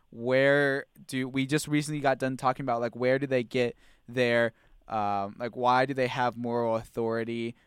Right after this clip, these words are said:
Why is it, uh, we fantasize over this kind of stuff? And so we're about to transition into our next topic. I've officially decided to name, like, this special time as Tea Time with Worrell.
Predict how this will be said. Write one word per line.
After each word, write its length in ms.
Why 320
is 220
it, 240
uh, 380
we 340
fantasize 720
over 160
this 160
kind 180
of 80
stuff? 460
And 320
so 480
we're 220
about 280
to 100
transition 600
into 440
our 180
next 640
topic. 500
I've 200
officially 400
decided 420
to 40
name, 240
like, 240
this 380
special 580
time 320
as 100
Tea 200
Time 240
with 180
Worrell. 400